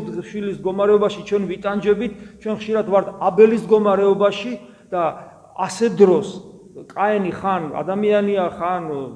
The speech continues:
პოლიტიკური სისტემაა, ხან მიწისძვრა, ხან უბრალოდ ავადმყოფობა, ბევრი რამე შეიძლება იყოს კაენის პოზიციაში. მაგრამ ხან კაენის მდგომარეობაში ვართ, იმიტომ რომ, ა,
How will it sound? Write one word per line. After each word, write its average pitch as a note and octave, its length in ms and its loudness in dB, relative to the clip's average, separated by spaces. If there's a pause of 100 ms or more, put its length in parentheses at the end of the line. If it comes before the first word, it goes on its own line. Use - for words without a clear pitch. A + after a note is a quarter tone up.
(140)
პოლიტიკური G3+ 520 -6
სისტემაა, G3 680 -4
ხან E3+ 400 -6
მიწისძვრა, F#3+ 600 0 (360)
ხან F3 280 -10
უბრალოდ E3+ 400 -2
ავადმყოფობა, G#3 800 2 (680)
ბევრი A#3+ 260 6
რამე A3+ 240 4
შეიძლება F#3+ 420 2
იყოს D3+ 260 -8
კაენის F3 440 -6
პოზიციაში. D#3+ 720 -10 (840)
მაგრამ F#3+ 360 2
ხან C#4 380 0
კაენის A#3 480 2
მდგომარეობაში G#3 800 4
ვართ, F#3 200 2
იმიტომ F#3 380 -2
რომ, E3+ 180 0 (500)
ა, D3 160 -12